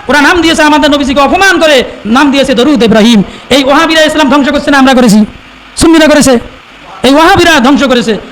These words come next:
আপনারা কোনোদিন আর বলবেন না দরুদ ইব্রাহিম আছে, আপনারা এই দরুদটাকে বলবেন দরুদে সলা, এটা নির্দিষ্ট নামাজের দরুদ।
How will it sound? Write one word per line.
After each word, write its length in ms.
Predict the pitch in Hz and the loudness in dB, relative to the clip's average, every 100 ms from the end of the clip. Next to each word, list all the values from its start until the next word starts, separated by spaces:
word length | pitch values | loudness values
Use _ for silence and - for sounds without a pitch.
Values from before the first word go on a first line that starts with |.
| - | -8
আপনারা 320 | 262 269 320 311 | -2 0 2 0
কোনোদিন 360 | 339 415 392 | 0 0 0
আর 80 | 381 | 0
বলবেন 260 | 330 320 302 | 0 0 0
না 100 | 285 | 2
দরুদ 240 | 277 262 | 0 0
ইব্রাহিম 340 | 240 269 294 | 0 2 2
আছে, 260 | 262 240 208 - - - | 2 0 -2 -4 -8 -2
আপনারা 280 | 247 285 | 0 0
এই 200 | 285 330 | 0 0
দরুদটাকে 380 | 339 330 277 302 | 0 0 0 0
বলবেন 240 | 285 277 269 | 2 2 2
দরুদে 280 | 262 240 | 0 -2
সলা, 380 | - 233 220 202 - - | -2 0 2 0 -4 -8
এটা 140 | - 262 | -2 0
নির্দিষ্ট 400 | 311 311 302 294 | 0 -2 -2 -2
নামাজের 460 | 262 311 370 302 | 0 2 2 0
দরুদ। 240 | 233 220 | 0 -2